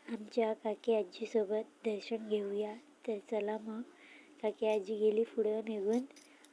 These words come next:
आपण पण जाऊया तिच्या मागं मागं. पाण्याचा प्रवाह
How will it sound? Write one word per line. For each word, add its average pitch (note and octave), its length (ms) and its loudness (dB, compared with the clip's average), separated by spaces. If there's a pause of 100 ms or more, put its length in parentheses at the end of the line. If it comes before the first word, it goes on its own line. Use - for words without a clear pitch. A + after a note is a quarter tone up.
आपण G#3+ 260 0
पण A3 220 -2
जाऊया G#3 360 0
तिच्या G#3 300 0
मागं G3+ 320 -6
मागं. G#3 340 -8 (4000)
पाण्याचा G#3+ 460 -2
प्रवाह G#3+ 380 0